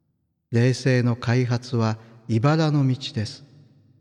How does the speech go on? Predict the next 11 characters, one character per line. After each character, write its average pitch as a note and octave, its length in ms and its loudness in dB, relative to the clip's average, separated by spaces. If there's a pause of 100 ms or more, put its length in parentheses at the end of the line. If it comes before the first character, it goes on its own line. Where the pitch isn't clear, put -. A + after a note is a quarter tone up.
(320)
苦 F#3+ 160 2
難 C#3 300 4
の A#2+ 120 2
道 B2+ 420 0
を B2 80 2
歩 C#3+ 260 2
み C#3 80 0
つ - 140 -16
つ、 F2+ 260 -8 (560)
後 C#3+ 260 0
に A2+ 240 2